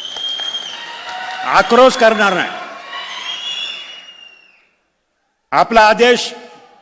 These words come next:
आमच्या दृष्टीनं मोलाचा आणि महत्वाचा राहील. आपल्यावर विश्वास टाकून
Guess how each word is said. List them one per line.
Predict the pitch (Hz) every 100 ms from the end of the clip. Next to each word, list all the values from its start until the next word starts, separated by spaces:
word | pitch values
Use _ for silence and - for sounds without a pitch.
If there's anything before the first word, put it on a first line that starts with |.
| _
आमच्या | 170 214 214
दृष्टीनं | 202 196 196 196 196
मोलाचा | 185 185 185 185
आणि | 180
महत्वाचा | 175 165 165 170 165
राहील. | 143 143 123 - - -
आपल्यावर | 143 170 196 190
विश्वास | 175 156 202 202
टाकून | 202 196 214